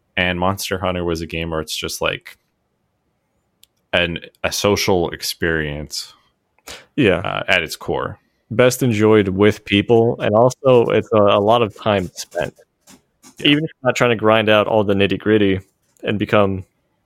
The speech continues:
Speaker 2: best in class as far as gear,
Speaker 1: Mm-hmm.
Speaker 2: uh, it's still a decent amount of time.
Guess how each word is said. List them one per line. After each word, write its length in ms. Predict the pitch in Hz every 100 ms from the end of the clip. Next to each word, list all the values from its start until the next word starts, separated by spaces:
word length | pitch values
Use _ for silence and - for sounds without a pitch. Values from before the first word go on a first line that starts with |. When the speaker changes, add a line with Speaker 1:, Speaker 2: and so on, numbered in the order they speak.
| _ _ _ _ _ _ -
Speaker 2:
best 260 | 110 110 104
in 140 | 95
class 500 | - 98 95 92 -
as 180 | 139 -
far 160 | 104
as 160 | 90 90
gear, 460 | - 120 104 90 - _ _ _ _ _ 107
Speaker 1:
Mm-hmm. 100 | -
Speaker 2:
uh, 100 | 107
it's 120 | 101 -
still 420 | 139 127 120 - _ _ _ _ _ _ _
a 80 | _
decent 300 | - 123 - 101
amount 140 | 85
of 40 |
time. 400 | - 98 73 127